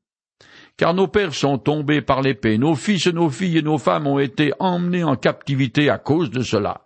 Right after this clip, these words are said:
C'est pourquoi j'ai décidé de conclure une alliance avec l'Éternel, le Dieu d'Israël,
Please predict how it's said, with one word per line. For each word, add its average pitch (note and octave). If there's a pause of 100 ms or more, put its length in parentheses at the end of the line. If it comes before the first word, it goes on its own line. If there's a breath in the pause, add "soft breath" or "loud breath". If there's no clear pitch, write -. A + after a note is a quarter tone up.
(480 loud breath)
C'est -
pourquoi A2 (300 soft breath)
j'ai G2
décidé B2
de G#2+
conclure F3
une F3+
alliance F3+
avec A#2+
l'Éternel, E3
le A2+
Dieu B2+
d'Israël, C3+